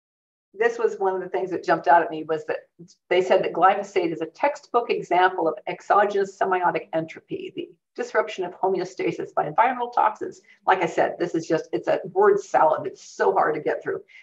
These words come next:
but that's a deliberate choice because it makes you feel dumb. And then you take for, you know, you just assume that the author knows more than you do. Um, but anyway, I, you know, I know this literature pretty well, but I'd never heard of exogenous semiotic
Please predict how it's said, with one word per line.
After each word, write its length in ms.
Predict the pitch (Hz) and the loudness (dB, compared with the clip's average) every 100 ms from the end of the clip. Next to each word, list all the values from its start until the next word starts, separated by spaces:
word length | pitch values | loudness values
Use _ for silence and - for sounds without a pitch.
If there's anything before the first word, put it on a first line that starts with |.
| _ | _
but 80 | 185 | 2
that's 200 | 202 208 | 2 4
a 80 | 208 | 0
deliberate 480 | 175 180 185 175 - | 2 2 4 2 -2
choice 400 | - - - - | -4 -4 -4 -10
because 280 | 170 - 156 | -10 -8 -8
it 80 | 175 | -4
makes 200 | 160 175 | -6 -6
you 60 | |
feel 220 | 190 170 170 | -4 -4 0
dumb. 360 | 139 123 160 - _ _ _ | 2 2 -2 -8 _ _ _
And 180 | 165 160 | -2 0
then 200 | 165 165 | 0 0
you 120 | 151 | -2
take 320 | - 185 226 | 0 0 0
for, 360 | - 156 151 - - | -2 -2 -2 -4 -8
you 100 | 151 | -6
know, 120 | 143 | -4
you 180 | 151 151 | -4 -4
just 200 | 160 - | -6 -8
assume 360 | - 170 151 | -2 -2 0
that 120 | 147 | -2
the 80 | - - | -4 0
author 260 | 160 156 - | 4 4 2
knows 200 | 147 151 | -4 -4
more 160 | 147 143 | -4 -4
than 100 | 151 | -4
you 100 | 131 | -6
do. 100 | - - _ _ _ _ _ - | -8 -12 _ _ _ _ _ 2
Um, 440 | 208 196 175 - 190 | 4 6 4 -2 -4
but 120 | 190 | -2
anyway, 440 | 294 226 170 202 - | 0 2 4 2 -2
I, 200 | - 214 208 _ _ - | -6 -8 -10 _ _ -12
you 80 | 196 | -6
know, 140 | 202 | 0
I 80 | 262 | 2
know 180 | 262 302 | 4 2
this 160 | 262 - | 2 0
literature 360 | 160 151 - | 0 -2 -6
pretty 260 | - 156 147 | -4 -4 -2
well, 520 | 147 143 180 190 - | 2 4 4 2 -2
but 80 | 180 | 0
I'd 180 | 190 208 | 2 2
never 180 | 196 190 | 0 0
heard 240 | 190 190 | 0 0
of 80 | 170 | 0
exogenous 640 | 165 - 175 175 165 - - | -8 2 2 4 -2 -12 -10
semiotic 380 | 156 151 151 | -6 -4 -6